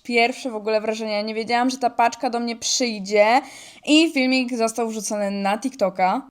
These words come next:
Ale zacznijmy od początku, bo już jedną rzecz testowałam. Nie mogłam się oprzeć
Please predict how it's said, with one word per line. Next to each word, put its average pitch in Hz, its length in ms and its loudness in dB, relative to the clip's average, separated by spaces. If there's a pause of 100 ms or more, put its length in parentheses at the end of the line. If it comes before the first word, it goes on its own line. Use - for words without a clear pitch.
Ale 349 200 4
zacznijmy 339 500 0
od 302 100 0
początku, 247 580 -4
bo 240 140 0
już 254 300 -2
jedną 285 640 2
rzecz 247 340 -2
testowałam. 240 1160 2
Nie 277 100 0
mogłam 370 280 2
się 302 180 -4
oprzeć 262 400 -2